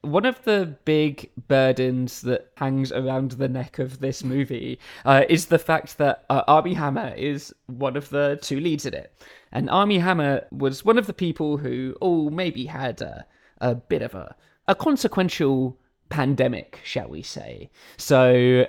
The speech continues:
Armie Hammer, during the pandemic, there were lots of, uh, allegations against him. Those have ended up, it's important to say, not being pursued in court. But then there were lots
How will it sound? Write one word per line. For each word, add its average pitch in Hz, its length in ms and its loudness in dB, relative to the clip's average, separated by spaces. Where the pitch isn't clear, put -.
Armie 160 240 6
Hammer, 143 540 0
during 165 300 2
the 143 220 4
pandemic, 123 580 -4
there 120 180 -4
were 120 200 -4
lots - 280 -8
of, 123 200 -6
uh, 120 200 -10
allegations 123 600 -6
against 123 360 -8
him. 131 260 -8
Those 170 280 8
have 156 180 -2
ended 151 320 0
up, - 360 2
it's 120 200 -8
important 123 300 -4
to - 80 -12
say, 185 320 4
not 143 260 0
being 127 260 -2
pursued 120 680 -8
in 110 440 -6
court. 123 560 -4
But 139 140 2
then 139 180 4
there 135 120 4
were 139 100 2
lots 160 400 0